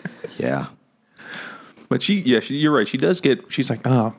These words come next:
Speaker 2: shoot. Must have been that rock I touched." She really
Speaker 1: <laughs>
Speaker 2: accepts it fast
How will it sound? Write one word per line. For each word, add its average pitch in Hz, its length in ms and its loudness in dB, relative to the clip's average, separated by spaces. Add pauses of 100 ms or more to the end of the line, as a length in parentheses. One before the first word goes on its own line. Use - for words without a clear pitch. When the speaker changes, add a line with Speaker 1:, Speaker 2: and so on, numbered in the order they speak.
Speaker 2:
shoot. - 360 2 (120)
Must 185 200 4
have 214 60 0
been 196 80 4
that 180 160 4
rock 165 300 2
I 113 80 6
touched." 107 360 0 (460)
She 135 120 6
really 196 400 6
Speaker 1:
<laughs> - 0 -
Speaker 2:
accepts - 380 0
it 113 120 4
fast - 720 2